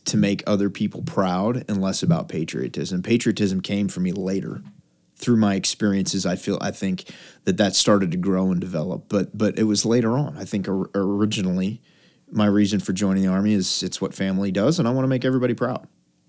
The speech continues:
So that's what I did. But it wasn't, uh, enough for me to be just in the armed forces, just in the military. I had to be that guy on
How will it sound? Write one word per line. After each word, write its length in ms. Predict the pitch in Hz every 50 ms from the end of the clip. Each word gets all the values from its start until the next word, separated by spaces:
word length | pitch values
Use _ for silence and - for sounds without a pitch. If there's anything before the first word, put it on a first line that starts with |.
| _ _ - _
So 320 | - - 107 104 98 90 - _ _ _ -
that's 240 | 110 98 90 - -
what 80 | 101
I 60 | 104
did. 260 | 104 131 131 - - - _ _ _ - - - - - - - - _ _ _ _ - _ _ _ _ _ - - _ _ _ _ _ -
But 100 | 131 123
it 80 | 127 127
wasn't, 460 | 131 147 143 123 143 139 131 120 - _ _ _ _ _ _ _ _ _ _ _ _ _ _ _ _ _ _ _ _ _ _ - - - -
uh, 460 | 110 110 110 110 107 101 98 95 90 - _ _ _ _ _ _ _ _ _ _ _ _ _ -
enough 300 | 120 120 123 123 123 117
for 220 | - - - 120
me 160 | 113 113 110 107
to 120 | 107 101
be 540 | 95 - - 110 107 107 104 104 104 - - - -
just 440 | - 113 110 107 104 - - - 104
in 100 | 101 101
the 80 | 101 98
armed 220 | 95 95 92 -
forces, 440 | - 135 120 135 - - - - -
just 260 | - 92 90 - -
in 80 | 92 95
the 40 |
military. 500 | 92 104 117 127 120 - 90 87 95 -
I 160 | - 95 104 101
had 280 | 98 107 101 95 92
to 80 | - 95
be 360 | 92 98 95 95 95 95 98 - - - _ _ -
that 220 | - 110 110 -
guy 380 | - 101 95 92 92 92 92 -
on 480 | - 92 90 90 90 90 90 95 -